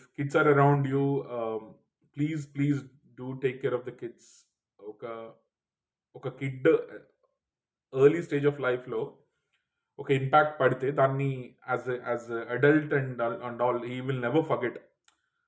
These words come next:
అది ఎంత ఇంపాక్ట్ చూపిస్తది అనేది పుష్ప టూతో మళ్ళీ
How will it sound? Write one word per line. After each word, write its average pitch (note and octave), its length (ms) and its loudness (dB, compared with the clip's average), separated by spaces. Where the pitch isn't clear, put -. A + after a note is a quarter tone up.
అది B2+ 200 -2
ఎంత C#3+ 220 -2
ఇంపాక్ట్ D3+ 360 4
చూపిస్తది D3 440 2
అనేది C#3 320 0
పుష్ప C#3 240 0
టూతో C3+ 260 -4
మళ్ళీ B2 220 -8